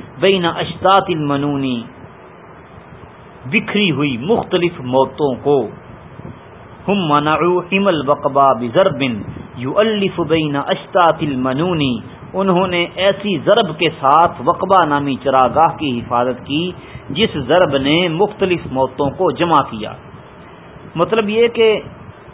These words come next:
لوگ عموماً مختلف مقامات پر مرتے ہیں، لیکن اس جنگ نے ایک ہی جگہ دشمنوں کو مروا دیا۔ اور یہ مطلب یہ ہو سکتا ہے کہ دشمن موت کے مختلف اسباب، نیزہ اور تلوار وغیرہ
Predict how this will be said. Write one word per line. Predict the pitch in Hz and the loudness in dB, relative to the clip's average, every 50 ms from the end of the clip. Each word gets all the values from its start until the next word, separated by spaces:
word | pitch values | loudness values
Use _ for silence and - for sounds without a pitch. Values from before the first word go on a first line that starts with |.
| - - - - - - - - - | -20 -20 -20 -20 -20 -20 -18 -14 -8
لوگ | 139 139 151 185 214 220 214 185 | -2 2 4 4 4 4 4 2
عموماً | 190 175 190 202 208 220 208 196 | 2 2 2 2 2 2 2 4
مختلف | 196 226 220 - - 240 226 220 175 | 2 2 0 0 -2 -2 -2 0 0
مقامات | 165 170 165 160 165 165 156 147 143 151 165 160 - | 2 0 2 4 4 2 4 4 4 4 4 4 2
پر | - 170 156 | 0 0 0
مرتے | 151 139 131 123 - - 139 | 2 0 -2 -2 -2 -2 -4
ہیں، | 131 110 110 107 104 - - - - - - - - - | -4 -2 -6 -8 -12 -12 -16 -18 -20 -20 -20 -20 -16 -4
لیکن | - 190 202 196 214 202 - | -2 -2 0 0 -2 -4 -4
اس | 202 156 - 147 127 | -6 -8 -8 -8 -2
جنگ | 156 180 196 202 202 | 0 0 0 2 0
نے | 202 202 202 | 0 0 -2
ایک | 190 - 180 202 226 247 247 247 - 196 | -2 -2 0 4 4 6 4 4 2 -2
ہی | 208 | 0
جگہ | 180 208 202 190 202 196 | 2 2 2 4 4 4
دشمنوں | 170 151 160 - - 160 175 175 175 170 | 2 0 -4 -8 -6 -4 -2 2 2 2
کو | 170 165 156 143 | 2 0 0 2
مروا | 143 131 127 127 123 123 110 | 2 2 4 4 4 4 4
دیا۔ | 110 113 104 107 110 110 - - - - - - - - - - - - - - - - - - - 123 - - - - - - - - - - - - - - - - - - - - - - - - - - - - - - - - - - - - - - - - | 2 -4 -6 -8 -8 -10 -12 -16 -20 -20 -20 -20 -20 -20 -20 -20 -20 -20 -20 -18 -16 -16 -16 -16 -16 -16 -16 -16 -18 -20 -20 -20 -20 -20 -20 -20 -20 -18 -18 -16 -16 -16 -18 -18 -20 -20 -20 -20 -20 -20 -20 -20 -20 -20 -18 -16 -16 -16 -16 -18 -20 -20 -20 -20 -6 -2
اور | 127 131 135 123 | 2 2 2 2
یہ | 120 127 165 190 | 0 0 2 2
مطلب | 202 196 180 165 185 180 180 180 | 2 2 0 -2 0 -2 -2 -2
یہ | 180 175 | 0 -2
ہو | 156 | -2
سکتا | 127 - 143 127 - - 143 139 | -2 -4 -6 -8 -2 0 0 0
ہے | 143 - - - - - - | 0 -2 -8 -14 -16 -16 -8
کہ | - 180 | -6 -6
دشمن | 170 160 190 185 - 175 185 208 208 202 175 | -2 -2 -2 -2 -2 -2 -2 0 0 0 0
موت | 151 147 156 170 185 190 190 - | 0 2 4 4 4 4 2 -2
کے | - 185 170 | -2 -2 -2
مختلف | 170 202 220 214 208 - 208 208 196 - 185 | 0 0 -2 -2 -2 -2 -2 -2 0 0 -2
اسباب، | 156 - 120 127 123 143 147 147 143 123 120 | -4 -4 -4 0 4 6 6 6 6 4 2
نیزہ | 120 127 143 160 165 143 160 | -2 -2 0 0 0 2 4
اور | 160 156 151 143 139 | 4 6 6 4 4
تلوار | - - 139 131 120 135 147 156 147 | 2 0 0 2 4 4 4 4 4
وغیرہ | 143 131 131 123 127 131 131 135 | 2 0 0 2 2 4 4 2